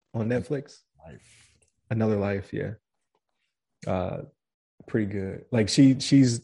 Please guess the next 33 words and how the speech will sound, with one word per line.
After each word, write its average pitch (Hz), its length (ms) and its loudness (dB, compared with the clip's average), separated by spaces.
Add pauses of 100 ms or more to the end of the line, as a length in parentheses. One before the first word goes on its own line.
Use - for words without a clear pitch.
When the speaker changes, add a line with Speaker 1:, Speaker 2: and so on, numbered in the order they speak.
Speaker 1:
captain 127 300 2
of 113 40 0
the 113 60 0
ship. 131 220 0
The - 60 -12
ship 120 160 -2
has 113 100 2
to 117 60 -6
go 113 60 -2
really 107 220 -2
far. 135 280 -2
She - 100 -6
has 107 80 -4
to 110 80 -8
give 110 200 -8
up 110 200 -6 (300)
her 113 140 2
life, 110 300 0
basically, 101 600 -8 (400)
to 101 460 0 (300)
go 107 560 2 (380)
and 104 240 -2
colonize 98 720 -2
a, 104 260 -10
a 104 40 -8
different 101 300 -10
world. 98 280 -10 (640)
So, 85 360 -12 (160)
but 127 60 4
they 135 140 8
have, 143 320 6
like, 110 240 0
a, 104 160 -8